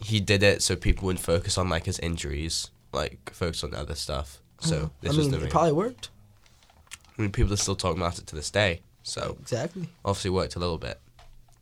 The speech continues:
Speaker 1: Um, okay. During your years on, in the Mercer School District, I'm gonna assume you tried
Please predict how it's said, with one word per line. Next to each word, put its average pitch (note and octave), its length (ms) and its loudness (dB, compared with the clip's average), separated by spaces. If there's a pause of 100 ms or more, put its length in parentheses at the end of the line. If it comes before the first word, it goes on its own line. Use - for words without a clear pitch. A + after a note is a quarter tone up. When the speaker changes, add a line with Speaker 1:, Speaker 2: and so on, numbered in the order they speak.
(280)
Speaker 1:
Um, A2+ 440 6 (1300)
okay. G#2+ 260 6 (600)
During D3 300 8
your D3 140 8
years G#2 580 4 (580)
on, G2 320 4 (320)
in G2+ 360 8 (120)
the G2+ 80 2
Mercer G2 400 6
School - 220 -4
District, - 600 -4 (680)
I'm G2 80 4
gonna G#2 160 6
assume A#2 480 4 (300)
you A2 100 0
tried F#2 460 4